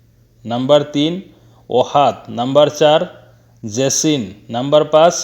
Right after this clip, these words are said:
জোহার। নাম্বার ছয়, শিওল। তার গোত্র পরিচিত হয় শিমুন গোত্র নামে।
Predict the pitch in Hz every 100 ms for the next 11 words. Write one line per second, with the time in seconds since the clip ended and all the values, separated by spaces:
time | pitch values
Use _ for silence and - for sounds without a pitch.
0 | - 101 107 131 127 123 95 - _ _
1 | _ _ - 151 139 151 147 147 147 185
2 | 196 - - - - 156 151 120 92 87
3 | - _ _ _ _ _ _ _ - 147
4 | 180 147 156 175 196 180 165 156 156 147
5 | 127 151 208 - - - 156 170 185 165
6 | 156 151 139 127 110 95